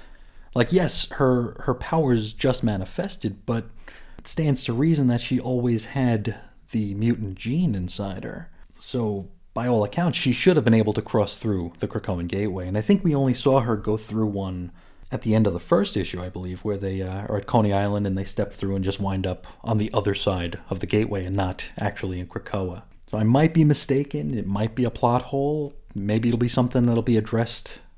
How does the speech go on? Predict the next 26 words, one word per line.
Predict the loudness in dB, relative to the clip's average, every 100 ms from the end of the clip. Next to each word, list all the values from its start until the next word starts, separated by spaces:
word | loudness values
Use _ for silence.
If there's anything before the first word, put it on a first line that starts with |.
| -20
somewhere | -12 -6 -2 0
down | 0 0
the | 0
line, | 0 0 0
maybe | 0 0 2 0
we'll | 0 0
never, | 2 2 2 -2 -4 -12
ever | -6 -4 -4
hear | -6 -8 -8
of | -8
it | -10
again. | -10 -10 -12 -16 -20 -20 -20 -4
Overall, | 0 2 2 2 2
this | 0 -2 -2
is | -4 -2
yet | 0 2
another | 4 2 2
series | 0 0 0 2 0 -2
in | -2 0
the | 0 -2
Post | -4 -6 -2
Hox | -2 -2 -2
Pox | -2 -2 -2
books | -8 -8 -8 -10
that, | -8 -8 -6 -4
uh, | -2 -2 -4